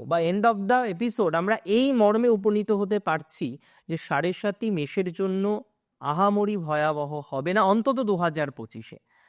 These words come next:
এবং আমি অবশ্যই আগ্রহ করব, আমি কয়েকটি রেমেডিস সাড়ে সাতির ক্ষেত্রে দেখেছি অনেকে,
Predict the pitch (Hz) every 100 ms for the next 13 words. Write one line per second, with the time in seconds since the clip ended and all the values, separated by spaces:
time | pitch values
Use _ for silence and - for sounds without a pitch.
0 | _ - 185 247 185 190 226 233 - 165
1 | 208 - 247 196 180 196 214 196 208 202
2 | 196 202 202 196 233 180 156 185 226 240
3 | - _ _ _ 185 196 202 202 220 196
4 | 196 - 202 175 - 214 - 185 175 175
5 | 185